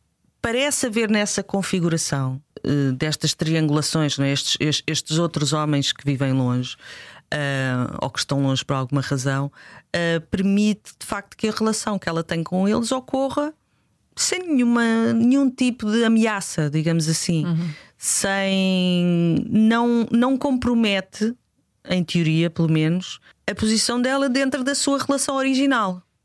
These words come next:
Speaker 1: digamos assim, com o seu namorado. Não compromete, porque eles não só, eh, um, um, um, um é casado, o outro vive longe, portanto ela vai gerindo, eh, assim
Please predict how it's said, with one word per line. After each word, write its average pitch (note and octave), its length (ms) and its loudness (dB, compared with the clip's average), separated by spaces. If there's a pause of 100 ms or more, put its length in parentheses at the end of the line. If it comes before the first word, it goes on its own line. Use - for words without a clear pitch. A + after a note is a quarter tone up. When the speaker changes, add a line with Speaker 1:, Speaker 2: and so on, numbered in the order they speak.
(160)
Speaker 1:
digamos F3 420 0
assim, F3+ 280 0
com D#3 140 -2
o D#3 60 0
seu - 160 -2
namorado. D#3+ 400 0
Não G#3+ 100 2
compromete, E4+ 500 -4
porque - 300 -6
eles E3 420 0
não A3+ 140 4
só, C#3 320 -4 (560)
eh, E3 280 0
um, C#4 180 2
um, C4+ 580 2
um, B3+ 400 4 (120)
um E4 80 2
é F4 60 -2
casado, G3+ 360 0
o F3+ 40 2
outro G#3 200 0
vive F#3 140 2
longe, E3 480 2 (500)
portanto E4+ 300 -8
ela D#4+ 200 0
vai D4+ 460 -2
gerindo, A3+ 880 2 (420)
eh, F3 720 0
assim F3+ 500 -2